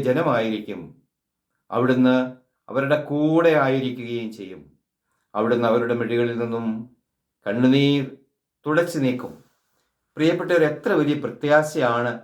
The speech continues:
ജീവിതത്തെക്കുറിച്ച് വിശുദ്ധ ഗ്രന്ഥം നമുക്ക് തരുന്നത് നോക്കുക. എന്നെ കേട്ടുകൊണ്ടിരിക്കുന്ന നിങ്ങളെ എല്ലാവരുടെയും ജീവിതത്തിൽ യേശു ക്രിസ്തു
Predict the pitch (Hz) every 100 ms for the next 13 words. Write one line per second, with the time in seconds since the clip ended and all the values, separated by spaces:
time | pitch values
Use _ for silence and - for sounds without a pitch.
0 | _ _ _ _ _ 113 151 160 160 143
1 | 143 135 139 110 - _ _ _ 123 156
2 | 135 123 131 156 143 120 117 110 107 113
3 | 110 101 - 123 135 - _ _ _ 131
4 | 131 147 151 160 127 120 113 98 82 -
5 | _ _ _ - 110 110 113 135 131 127
6 | 123 117 120 120 - - - _ 123 139
7 | 139 131 120 104